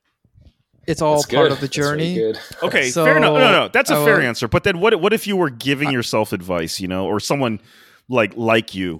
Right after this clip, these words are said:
Speaker 3: advice?
Speaker 1: Um, you mean, like, at that time, or is it, like, nowadays?
Speaker 3: Yeah, like,
Speaker 1: Like,
Speaker 3: now, but, I mean, they're basically confronting, let's say, what we've described to your, let's just say your experience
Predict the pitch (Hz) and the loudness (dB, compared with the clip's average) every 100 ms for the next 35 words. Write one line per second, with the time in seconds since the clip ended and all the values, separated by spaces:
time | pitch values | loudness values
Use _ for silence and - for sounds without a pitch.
0 | - 95 85 76 - - - _ _ _ | -10 -10 -8 -6 -6 -8 -8 _ _ _
1 | _ _ _ _ _ - _ _ _ _ | _ _ _ _ _ -20 _ _ _ _
2 | _ _ _ - 175 226 233 226 226 202 | _ _ _ -2 0 2 2 0 -4 -6
3 | - - _ _ _ _ _ _ _ _ | -10 -20 _ _ _ _ _ _ _ _
4 | _ _ _ _ 165 202 233 226 196 170 | _ _ _ _ -2 2 2 4 2 0
5 | - _ _ _ _ 175 156 - 156 156 | -10 _ _ _ _ -4 -2 0 0 0
6 | - - 190 262 185 185 160 147 127 131 | -6 -4 -2 -2 0 0 0 -4 -4 -4
7 | 131 127 123 139 143 - 131 131 104 104 | -2 -2 -6 -12 -10 -4 -2 -2 -2 -2
8 | 101 139 147 180 180 170 170 185 165 139 | 0 0 0 2 2 2 2 0 -2 -8
9 | 123 113 - 107 101 92 117 107 - 107 | -6 -6 -4 -4 -2 -4 -4 -4 -2 -2
10 | 98 92 101 92 92 - 92 92 90 - | -2 -4 -6 -6 -8 -4 -4 -4 -8 -10
11 | 95 90 90 82 - - - - 156 233 | -6 -4 -4 -8 -20 -20 -20 -8 2 4
12 | 233 214 240 247 - 190 139 123 151 160 | 6 4 0 0 0 0 -2 -4 0 0
13 | 151 - 139 127 123 113 - | -2 -6 -2 0 0 -2 -6